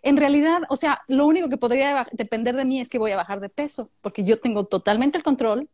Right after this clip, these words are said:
de decir qué voy a comer, cómo voy a cuidarme y todo esto, ¿no? O, e incluso pudiera ser que no, porque si soy un chavito, dependo de la alimentación de mis padres,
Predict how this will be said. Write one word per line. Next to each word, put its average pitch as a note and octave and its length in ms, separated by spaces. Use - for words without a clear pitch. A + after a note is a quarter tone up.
de G#3+ 460
decir G#3+ 340
qué - 80
voy F#3+ 140
a F#3 40
comer, G#3+ 440
cómo F#3+ 240
voy F#3+ 160
a F#3+ 40
cuidarme G3 560
y F3+ 60
todo F3+ 200
esto, A#3 280
¿no? B3+ 240
O, G3 180
e D4 60
incluso C4 840
pudiera G#3+ 360
ser G#3+ 200
que G#3 160
no, C#4 320
porque G3+ 220
si F#3+ 140
soy A#3+ 180
un B3+ 140
chavito, C#4 580
dependo A3 400
de A3 80
la G3 60
alimentación F#3+ 540
de F#3 60
mis F#3+ 160
padres, G#3+ 600